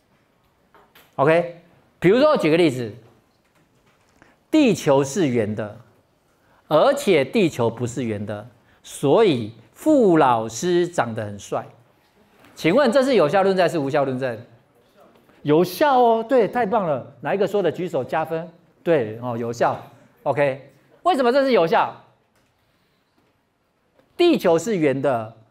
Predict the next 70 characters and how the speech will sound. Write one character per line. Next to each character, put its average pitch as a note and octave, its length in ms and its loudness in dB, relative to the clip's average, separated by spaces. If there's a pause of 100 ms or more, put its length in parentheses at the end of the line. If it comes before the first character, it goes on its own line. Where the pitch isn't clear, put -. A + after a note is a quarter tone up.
(140)
而 A#3+ 220 2
且 G3+ 240 -2
地 G3 200 -6
球 C3+ 160 -2
不 C3+ 140 -6
是 D#3 140 -8
圆 A#2 200 -4
的， G#2+ 180 -10 (180)
所 G3+ 260 0
以 E3 80 2
傅 F#3 160 -6
老 C3+ 100 -2
师 D3+ 140 -8
长 C3+ 100 -8
得 A2+ 60 -12
很 A2 80 -14
帅， B2 160 -8
这 C#3+ 100 -10
是 D3 100 -12
有 G#2+ 120 -10
效 A2+ 140 -10
论 A2 120 -16
证。 G#2+ 160 -20 (440)
为 F#3 80 -6
什 B2+ 100 -10
么？ G#2 80 -14 (1600)
对， E3+ 160 2
一 A3+ 60 4
个 B3+ 80 4
前 F3 180 0
提 E3+ 80 -2
矛 C3 160 -2
盾 C3 200 -2
了， G2+ 180 -10
很 B2+ 160 -8
好， A#2 240 -6 (300)
就 C#4 100 -2
是 C#4 100 2
地 D#4+ 220 2
球 F3 160 2
是 G3 140 -2
圆 D3+ 140 2
的， C#3+ 200 0
而 C#3+ 140 2
且 C#3 160 -2
地 B3 200 -4
球 C3+ 160 -2
不 B2 140 -6
是 D3 80 -6
圆 C3+ 100 0
的， B2 80 -6
这 C3+ 120 -8
是 C#3+ 80 -8
矛 A#2 160 -10
盾 A#2 180 -8
的 G#2+ 60 -12
嘛， G#2+ 100 -20 (720)
对 D#3+ 120 0
吧？ B2+ 340 -2
所 C4+ 100 0
以 B3+ 60 2
它 C#4 80 2
可 C4+ 80 2
以 G3 40 0
推 B3 360 -2
出 A#3+ 240 -10
任 G#3+ 220 -6
何 A2+ 240 -8
结 A#2 260 -14
论。 A#2+ 160 -10